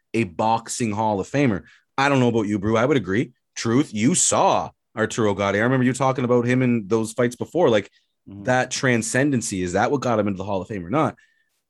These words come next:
Speaker 1: Usyk, we remember the Klitschko's. I don't know if, if you're completely familiar with them, Truth, but I know you definitely are, Brew. But the
Speaker 2: Mm-hmm.
Speaker 1: Klitschko's crossed over enough that you knew them 'cause they were brothers,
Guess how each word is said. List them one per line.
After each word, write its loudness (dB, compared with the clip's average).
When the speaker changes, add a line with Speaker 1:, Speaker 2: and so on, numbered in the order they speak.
Speaker 1:
Usyk, 0
we -2
remember 2
the 0
Klitschko's. 0
I 2
don't 2
know 4
if, -4
if -2
you're 2
completely 0
familiar -2
with -6
them, -8
Truth, -4
but 2
I 0
know 0
you -2
definitely -2
are, -2
Brew. -2
But -2
the -4
Speaker 2:
Mm-hmm. -4
Speaker 1:
Klitschko's 0
crossed -2
over 0
enough -2
that -2
you 0
knew 4
them 2
'cause -8
they 0
were -4
brothers, -4